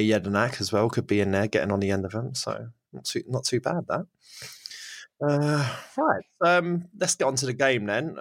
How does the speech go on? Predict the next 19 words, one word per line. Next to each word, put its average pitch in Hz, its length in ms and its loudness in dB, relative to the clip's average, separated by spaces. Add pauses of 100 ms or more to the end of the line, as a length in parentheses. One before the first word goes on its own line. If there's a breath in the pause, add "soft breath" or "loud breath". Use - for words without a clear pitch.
(180)
<laughs> - 320 -2
And 135 100 0
since, - 500 0 (400 loud breath)
since - 440 0
fans 139 300 2
have 113 100 0
pretty 131 240 0
much 92 340 -4
been 98 140 -4
getting 92 280 0
on 90 100 2
Hodgson's 92 420 0
back, 87 260 2
I 87 40 -6
mean, 92 180 -6
there 92 100 0
was 90 160 -2
calls 101 320 0
for, 87 380 2